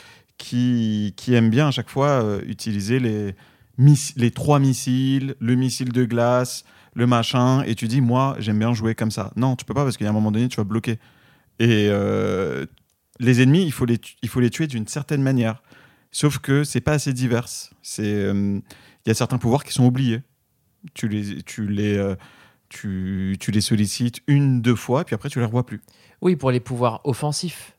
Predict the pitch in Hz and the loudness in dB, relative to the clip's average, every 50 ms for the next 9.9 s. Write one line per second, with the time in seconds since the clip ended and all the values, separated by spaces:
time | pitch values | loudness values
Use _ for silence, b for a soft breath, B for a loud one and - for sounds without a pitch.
0 | _ _ 131 127 123 117 117 117 117 123 120 - - 127 120 139 165 156 - 135 | _ _ -4 0 4 4 6 4 4 2 0 0 0 0 2 2 0 0 0 0
1 | 127 127 127 156 151 139 123 113 120 120 110 147 151 135 117 113 104 120 110 - | 0 0 0 0 0 0 0 2 2 2 2 0 0 0 0 0 0 -2 -2 -2
2 | 120 120 113 110 107 117 113 - - - 156 165 165 - b b b b b b | -2 -4 -4 -4 -4 -6 -6 -6 -4 -4 -4 -4 -6 -8 b b b b b b
3 | - - - - 143 151 160 160 156 b b b b b _ - - 113 110 110 | -10 -8 -4 -2 -2 -2 -2 -2 -6 b b b b b _ -4 -2 0 0 0
4 | 110 107 107 107 104 104 104 104 101 101 98 95 92 90 - 123 117 117 117 117 | 0 0 2 2 2 2 2 2 2 0 0 0 -2 -2 0 0 2 2 2 2
5 | 113 - 123 113 120 110 117 107 120 117 110 107 - 120 113 127 156 160 - b | 0 0 -2 -2 0 0 0 0 0 -2 -2 -2 -2 0 0 0 -2 -4 -6 b
6 | b b b - - - 160 147 131 123 123 - - 139 139 139 123 120 120 117 | b b b -8 -2 2 4 4 6 4 2 2 2 2 2 2 2 2 0 0
7 | 117 - 120 110 - - 120 110 123 123 113 - - - 117 104 95 101 98 98 | 0 0 -2 -4 -2 -4 -4 0 0 0 0 0 -4 -6 -6 -4 -2 -2 0 0
8 | 98 95 95 98 92 95 101 101 101 107 110 113 - 127 123 120 110 98 104 101 | 0 0 0 -2 -2 -2 -4 -4 -4 -6 -6 -4 -2 -2 -2 -2 -2 -2 -4 -4
9 | - - 110 101 107 107 107 104 98 110 107 104 98 107 104 - 160 165 | -4 -4 -4 -4 -2 -2 -2 -2 -2 -2 -4 -4 -4 -6 -6 -6 -6 -6